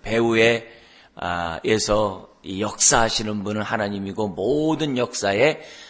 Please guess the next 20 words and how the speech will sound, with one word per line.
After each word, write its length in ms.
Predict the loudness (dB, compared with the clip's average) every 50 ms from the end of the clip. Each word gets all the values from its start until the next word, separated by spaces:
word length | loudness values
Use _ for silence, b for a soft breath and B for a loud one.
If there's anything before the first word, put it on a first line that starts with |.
| B B B
주관자는 720 | 0 2 4 6 6 6 4 2 0 -2 -2 -4 -8 -10 -8
하나님이신 760 | -6 -4 0 2 2 4 4 4 4 2 2 0 -2 -4 -4
것을 520 | -6 -4 -4 -2 -2 -2 -2 -2 -4 -6 -6
우리들에게 720 | -6 -6 -4 -4 -4 -4 -4 -4 -4 -6 -6 -6 -6 -10 B B B B B B B -10
이제 140 | -8 -8 -6 -4
가르쳐 420 | -4 -2 -2 -2 -2 -4 -6 -6
줍니다. 540 | -6 -6 -8 -8 -8 -10 -14 -16 -16 -18 -10
근데 540 | -6 -4 2 4 4 4 4 2 -2 -6 -6
그 240 | -2 2 4 4 4
하나님은, 840 | 2 0 -2 -2 0 0 2 2 2 0 0 -2 -2 -2 -4 -8 -10 B B B B B B B B B B
하나님의 540 | 0 2 4 4 4 4 2 0 -2 -4
그 340 | -2 -2 -2 -2 -2 -6 -8 -2
큰 420 | 2 4 4 4 2 -2 -8 B B B B B B _
구원의 440 | 0 4 6 8 8 8 8 8 6
역사를 600 | 6 6 4 0 0 2 4 4 4 4 2 2
이루어 280 | 2 2 4 4 2 4
가시는 680 | 2 0 0 -2 -4 -4 -2 0 2 2 2 0 -4
그런 200 | -4 -2 -2 0
하나님뿐만 840 | 0 -2 -2 -2 0 0 0 -2 2 4 4 4 4 2 0 0 0
아니라, 560 | -2 -4 -4 -4 -4 -4 -4 -6 -8 -12 -14